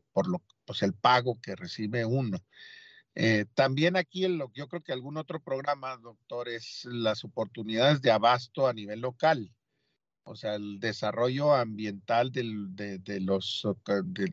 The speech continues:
de la cultivo de alimentos cerca de las ciudades, eh, también son medidas de protección ambiental y eso, para eso se necesita desarrollar toda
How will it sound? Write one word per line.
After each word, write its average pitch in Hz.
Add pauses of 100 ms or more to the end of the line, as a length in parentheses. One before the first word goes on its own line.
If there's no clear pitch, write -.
de 104
la 98
cultivo 143
de 131
alimentos 107
cerca 120
de 131
las 117
ciudades, 113 (800)
eh, 101
también 123
son 131
medidas 131
de 117
protección 147
ambiental 101
y 107
eso, 98
para 113
eso 127
se 113 (160)
necesita 104
desarrollar 107
toda 120